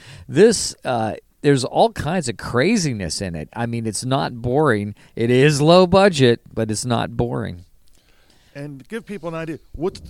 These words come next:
Speaker 2: can you give a general little synopsis of what the movie's about? I'm passing this to you because I didn't want to try to even approach this idea 'cause this, this, this movie goes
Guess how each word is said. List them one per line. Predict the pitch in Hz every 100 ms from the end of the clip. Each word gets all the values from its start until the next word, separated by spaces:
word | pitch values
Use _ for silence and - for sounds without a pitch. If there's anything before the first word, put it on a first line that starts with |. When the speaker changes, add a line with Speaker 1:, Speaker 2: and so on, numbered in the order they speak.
| - _ -
Speaker 2:
can | 156
you |
give | 147 170
a |
general | 120 165 175
little | 160 151
synopsis | - 131 135 131 131 -
of | 117
what | 135 -
the |
movie's | 123 127 117 98
about? | 101 120 113 80 _ _ _ _ _ -
I'm |
passing | 143 175 156
this | 151 -
to | 127
you | 143
because | 120 123 113 - _ _ _ _
I | 147 156
didn't | 156
want | 135
to | -
try | 139
to | 135
even | 117 110
approach | - 147 151 -
this | 135 127
idea | 110 104 107 101
'cause | 113
this, | 131
this, | 143 135
this | 147 -
movie | 151 131 120
goes | 123 113